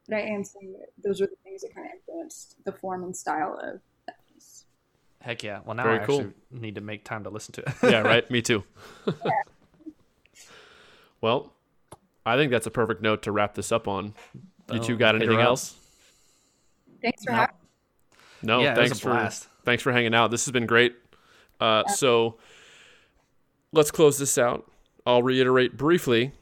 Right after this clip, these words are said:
Speaker 3: the spiel from the beginning. Uh, subscribe on YouTube, comment, like, Facebook, Instagram,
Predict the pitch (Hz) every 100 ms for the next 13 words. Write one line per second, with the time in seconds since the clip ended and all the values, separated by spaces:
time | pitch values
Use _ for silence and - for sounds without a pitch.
0 | _ 120 - 123 110 117 110 104 107 104
1 | 104 117 _ _ - 101 98 123 113 143
2 | 135 135 127 120 127 120 123 117 113 -
3 | 110 107 104 - - _ _ - - 127
4 | 120 - 117 110 - 117 110 117 110 107
5 | 107 107 104 101